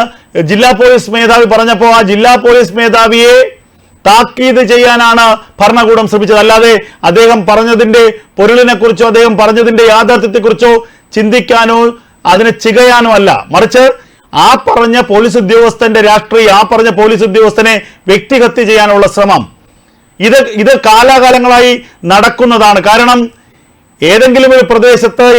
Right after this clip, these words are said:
ഏതെങ്കിലും ഒരു പ്രത്യേക സമുദായത്തിന്റെ തേർവാഴ്ചയുണ്ടായാൽ അതിനെ നിയന്ത്രിച്ചുകൊണ്ട് ജനാധിപത്യത്തെ സംരക്ഷിക്കേണ്ടവർ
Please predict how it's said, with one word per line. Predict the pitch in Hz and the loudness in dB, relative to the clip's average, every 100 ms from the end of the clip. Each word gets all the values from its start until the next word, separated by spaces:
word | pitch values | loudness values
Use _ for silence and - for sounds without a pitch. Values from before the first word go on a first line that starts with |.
| 233 | 2
ഏതെങ്കിലും | 247 240 247 240 | 2 2 2 2
ഒരു | 226 | 0
പ്രത്യേക | 214 226 233 233 | -2 0 0 0
സമുദായത്തിന്റെ | 214 208 226 226 226 233 220 247 262 269 - _ _ - | -2 -2 0 0 0 -2 0 2 2 0 -8 _ _ -4
തേർവാഴ്ചയുണ്ടായാൽ | 196 233 233 233 233 233 226 220 226 226 226 | 0 0 2 0 0 0 0 2 0 2 2
അതിനെ | 214 226 233 240 233 - - | 2 0 0 -4 -8 -18 -6
നിയന്ത്രിച്ചുകൊണ്ട് | 180 240 233 254 - 240 226 226 | -2 0 2 0 0 -2 -2 -2
ജനാധിപത്യത്തെ | 196 214 233 247 240 240 226 | 0 0 0 0 0 0 0
സംരക്ഷിക്കേണ്ടവർ | 208 208 226 220 226 226 220 220 247 | -2 -2 -2 -2 -2 -2 0 0 0